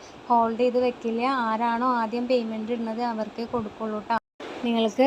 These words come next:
പെരുന്നാളിൻ്റെ പർച്ചേസ് ആണെങ്കിൽ ഡി ടി ടി സി അയക്കുന്നതായിരിക്കും ബെറ്റർ. കാരണം ഇനി പോസ്റ്റ് അയച്ചാൽ നിങ്ങൾക്ക് കറക്റ്റ് സമയത്ത് കിട്ടണമെന്ന് നമുക്ക് ഉറപ്പ് പറയാൻ പറ്റില്ല. അതുകൊണ്ട് ഡി ടി ടി സി ആവുമ്പോൾ എന്തായാലും നിങ്ങൾക്ക്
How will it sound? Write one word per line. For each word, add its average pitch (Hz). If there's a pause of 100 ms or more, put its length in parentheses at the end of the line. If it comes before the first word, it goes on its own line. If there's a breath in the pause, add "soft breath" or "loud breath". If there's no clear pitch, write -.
(120)
പെരുന്നാളിൻ്റെ 233
പർച്ചേസ് 233
ആണെങ്കിൽ 226 (160)
ഡി 226
ടി 220
ടി 220
സി 220
അയക്കുന്നതായിരിക്കും 226
ബെറ്റർ. 220 (460 loud breath)
കാരണം 226
ഇനി 240
പോസ്റ്റ് 254
അയച്ചാൽ 226 (120)
നിങ്ങൾക്ക് 226
കറക്റ്റ് 240
സമയത്ത് 226
കിട്ടണമെന്ന് 220
നമുക്ക് 226
ഉറപ്പ് 220
പറയാൻ 214
പറ്റില്ല. 214 (540 loud breath)
അതുകൊണ്ട് 214
ഡി 240
ടി 233
ടി 240
സി 240
ആവുമ്പോൾ 269
എന്തായാലും 247
നിങ്ങൾക്ക് 233